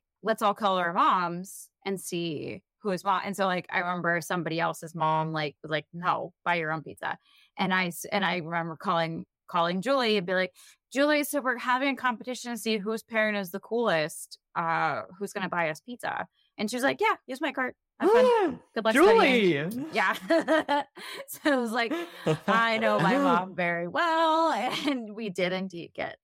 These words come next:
Speaker 1: uh,
Speaker 2: That is so funny. She is so cool.
Speaker 1: <laughs>
Speaker 2: I remember when I,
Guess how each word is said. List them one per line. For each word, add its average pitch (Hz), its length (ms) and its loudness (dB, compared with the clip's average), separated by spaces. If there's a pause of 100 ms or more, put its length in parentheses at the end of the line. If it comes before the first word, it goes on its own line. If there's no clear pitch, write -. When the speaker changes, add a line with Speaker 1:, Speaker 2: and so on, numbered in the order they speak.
(100)
Speaker 1:
uh, - 240 -12
Speaker 2:
That - 160 0
is 170 140 -2
so 147 320 2
funny. 151 340 0
She - 280 -2
is 208 200 0
so 214 340 4
cool. 214 540 2 (160)
Speaker 1:
<laughs> 208 120 -6
Speaker 2:
I 175 160 6
remember 208 640 6
when 131 260 2
I, 139 420 2